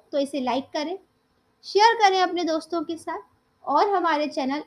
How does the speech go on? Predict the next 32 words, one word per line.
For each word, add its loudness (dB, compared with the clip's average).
एक्सीलेंस -4
स्टडी -2
पॉइंट -4
को -6
सब्सक्राइब -6
करें, -4
ताकि -4
आपको -2
हमारी 0
वीडियो -2
से -10
जुड़े -4
सभी 0
लेटेस्ट -2
अपडेट्स -8
मिलते -4
रहें। -20
आपको 0
हमारी 0
वीडियो -2
कैसी -6
लगी, -2
ये -2
हमें 0
कमेंट 0
बॉक्स 0
में -4
कमेंट -4
कर -4
कर -6
ज़रूर -4
बताएं। -16